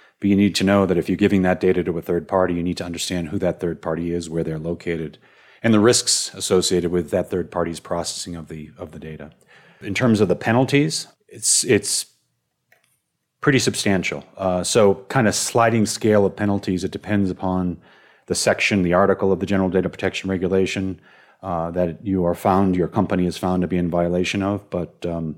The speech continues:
it could be anywhere from twenty million dollars to a percentage up to four percent of a global worldwide turnover, to use the terminology, which means basically if you're a group of companies,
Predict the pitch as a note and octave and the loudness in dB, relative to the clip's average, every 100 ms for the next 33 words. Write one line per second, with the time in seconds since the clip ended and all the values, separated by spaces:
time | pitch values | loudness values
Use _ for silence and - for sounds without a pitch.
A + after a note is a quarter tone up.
0 | _ - G#2+ - D#2+ G#2+ G2+ F#2+ F#2 F2+ | _ -20 -18 -10 0 2 4 6 4 2
1 | F#2 F2 E2 D#2+ - - A#2+ A2 G#2+ A2 | -2 -2 -2 -6 -10 -4 2 4 6 6
2 | G#2+ G#2 G2 G2 G2 F2+ - F#2+ F2+ E2+ | 4 4 4 4 0 -2 -4 -2 0 -2
3 | D#2+ F#2 - G2+ A2+ G#2 F#2 - G2 - | -6 -10 -2 0 2 2 0 0 -4 -2
4 | G#2 F2+ - G#2+ G2+ G2 - G2 F#2 F2 | 0 0 2 2 2 0 0 0 0 -4
5 | F2 E2+ F2+ F2 D#2 - _ _ _ F#2+ | -6 -4 -2 -2 -4 -10 _ _ _ 2
6 | G#2 G2+ G#2 F#2 G2 G2 F2 F2+ F#2+ D#2+ | 4 4 2 2 2 2 2 4 4 2
7 | - G#2+ G2 D#2+ D#2 - F2+ E2 D#2+ - | -2 0 0 -2 -8 -10 -8 -8 -8 -8
8 | E2 E2+ F2 E2+ E2+ D#2+ E2 - G2 F#2 | -8 -8 -8 -8 -10 -10 -8 -4 0 0
9 | - G2+ - - G2 - F#2 E2 B2+ A2+ | 2 2 4 2 0 4 2 2 2 2
10 | G2+ A2 G2 G#2+ A2 A2+ | 0 -2 -2 0 -2 -4